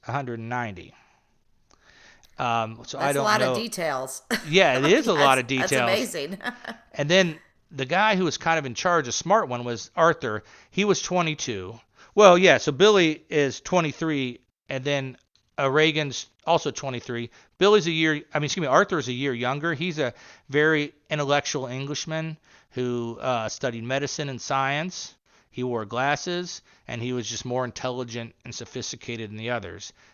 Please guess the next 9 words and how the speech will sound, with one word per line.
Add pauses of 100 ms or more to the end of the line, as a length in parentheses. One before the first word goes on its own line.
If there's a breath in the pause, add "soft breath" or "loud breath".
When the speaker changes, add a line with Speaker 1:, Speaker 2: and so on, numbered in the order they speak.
Speaker 1:
Then
we
mentioned
Adelana, (260 soft breath)
who
was
a
nineteen-year-old
lesbian,